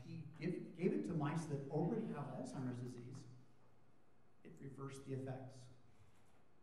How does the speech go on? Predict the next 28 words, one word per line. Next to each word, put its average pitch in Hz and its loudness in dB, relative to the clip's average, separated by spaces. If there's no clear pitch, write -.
So 127 -2
they 123 0
have 120 0
a 120 -6
very 131 0
confused 151 2
mouse 143 6
in 143 2
their 135 4
mazes. 139 2
They 131 2
give 143 6
them, 139 6
they 123 6
block 143 0
this 143 0
E 165 -4
P 147 -2
two 156 -2
protein 143 4
in 143 4
their 143 4
brains, 143 4
and 135 -4
they're 131 -2
able 143 -2
to - -8
produce 135 4